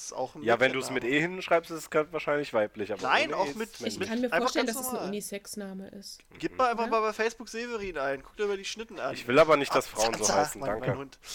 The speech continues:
Speaker 1: Ist okay. Äh, ja, also Severin, wir haben dich trotzdem lieb. Es ist halt so wie Kevin. Also Kevins sind ja trotzdem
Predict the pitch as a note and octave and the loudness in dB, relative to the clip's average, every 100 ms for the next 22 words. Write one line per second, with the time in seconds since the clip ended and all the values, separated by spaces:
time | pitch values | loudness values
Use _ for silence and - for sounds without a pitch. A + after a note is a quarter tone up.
0 | C3 - F#3+ F3 - B2+ A#2+ - - - | -10 -4 0 0 0 -6 -8 -12 -16 -14
1 | - - - E3+ F3 F3 F3+ F3+ D#3 D3 | -14 -8 4 6 6 4 8 10 10 6
2 | E3 D#3+ D3+ C#3+ G3 G3+ G3 F3 E3 - | 0 -4 -4 -6 -4 -4 -2 -2 -4 -10
3 | - F3+ G#3 F#3+ A3+ - - _ _ - | -10 -10 -10 -12 -14 -18 -20 _ _ -8
4 | D3 D#3 D#3 F#3+ F3+ C#3+ - C#3 D#3+ A2+ | -6 0 4 4 4 -10 -2 0 0 -6
5 | G#2+ - B2 B2 A#2 - C#3 D#3 D3 D3 | -10 -10 -8 -8 -8 -4 -4 -4 -6 -6
6 | C3+ D3 - | -6 -8 -10